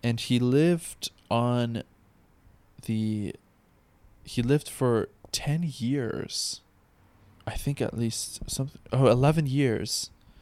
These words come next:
on this, uh, on nine twenty-seven Fifth Avenue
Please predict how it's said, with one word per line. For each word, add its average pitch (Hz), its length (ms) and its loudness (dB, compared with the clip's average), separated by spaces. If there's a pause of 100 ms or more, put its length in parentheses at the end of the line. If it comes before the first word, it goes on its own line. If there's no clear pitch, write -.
(360)
on 113 140 0
this, - 540 0 (600)
uh, 101 460 -2 (1500)
on 107 260 0
nine 120 280 2
twenty-seven 113 640 0
Fifth - 300 0
Avenue 95 600 -4